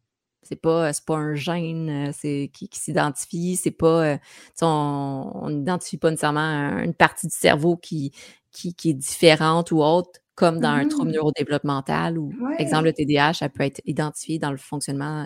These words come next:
Speaker 1: euh, du cerveau.
Speaker 2: Mm-hmm.
Speaker 1: Euh, par contre, on l'observe beaucoup au niveau social, euh, puis au niveau clinique. Beaucoup de personnes neuroatypiques ont cette, cette ouverture et cette tendance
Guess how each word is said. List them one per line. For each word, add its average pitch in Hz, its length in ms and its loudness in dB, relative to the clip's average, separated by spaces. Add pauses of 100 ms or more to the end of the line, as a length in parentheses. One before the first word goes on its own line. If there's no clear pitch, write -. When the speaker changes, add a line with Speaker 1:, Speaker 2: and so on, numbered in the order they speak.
Speaker 1:
euh, 160 100 -6
du 160 60 -14
cerveau. 160 580 -2 (400)
Speaker 2:
Mm-hmm. 170 680 0 (200)
Speaker 1:
Euh, 170 140 2
par 160 200 6
contre, 247 260 4
on 202 40 6
l'observe 170 340 4
beaucoup 160 240 -2
au 240 40 4
niveau 185 300 4
social, 160 720 -2 (800)
euh, 151 240 0 (100)
puis - 140 -4
au 160 80 2
niveau 180 600 2
clinique. 156 800 -4 (560)
Beaucoup 160 220 -6
de 214 60 -12
personnes 190 520 0
neuroatypiques 175 1040 -4 (500)
ont 190 180 2
cette, 160 380 -2 (140)
cette - 340 -4 (120)
ouverture 190 920 0
et 175 100 0
cette - 300 -4
tendance 190 800 -4